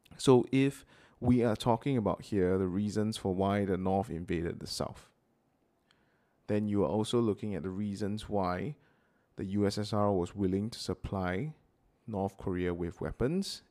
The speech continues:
and with training necessary to build up their army. So the question that I want you to really think about is, um, whether or not war would have happened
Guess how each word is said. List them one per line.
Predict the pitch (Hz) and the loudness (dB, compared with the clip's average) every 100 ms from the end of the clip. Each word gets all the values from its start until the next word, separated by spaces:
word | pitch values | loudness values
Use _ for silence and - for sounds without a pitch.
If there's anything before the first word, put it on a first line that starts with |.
| - | -12
and | 104 90 | -8 -6
with | 90 | -8
training | - - 101 101 95 95 - | -8 -4 0 0 -2 -6 -6
necessary | 95 - - 104 92 98 104 | -6 -6 -6 -2 0 0 -4
to | - 92 | -6 -6
build | 90 92 | -4 -2
up | 90 - | -4 -6
their | 90 - | -8 -6
army. | 85 87 - - _ _ _ _ _ _ _ _ _ _ _ _ _ _ _ _ _ _ _ _ _ _ _ _ _ _ _ _ _ _ _ _ _ _ _ _ _ | -6 -6 -8 -14 _ _ _ _ _ _ _ _ _ _ _ _ _ _ _ _ _ _ _ _ _ _ _ _ _ _ _ _ _ _ _ _ _ _ _ _ _
So | - 147 127 113 | 2 6 8 6
the | - | 2
question | - 147 147 - 180 | 2 2 2 2 4
that | 123 | 4
I | 95 | 4
want | 104 104 104 117 | 4 2 2 0
you | 113 | 0
to | 110 98 | 0 0
really | 92 95 104 | 2 2 2
think | 101 110 101 | 0 -2 -2
about | 92 92 87 - | -2 -2 -2 0
is, | 117 117 107 135 143 - - - - - _ _ - | 4 6 4 2 -2 -10 -14 -20 -20 -20 _ _ -6
um, | 104 98 95 98 92 127 - - - _ _ _ _ _ _ _ | -4 -2 -4 -6 -8 -12 -18 -20 -20 _ _ _ _ _ _ _
whether | 120 123 151 | 2 4 4
or | |
not | 127 98 104 | 2 0 2
war | 110 113 | 4 4
would | 107 | 2
have | 95 - | 0 -2
happened | 101 - 104 | -6 -4 -4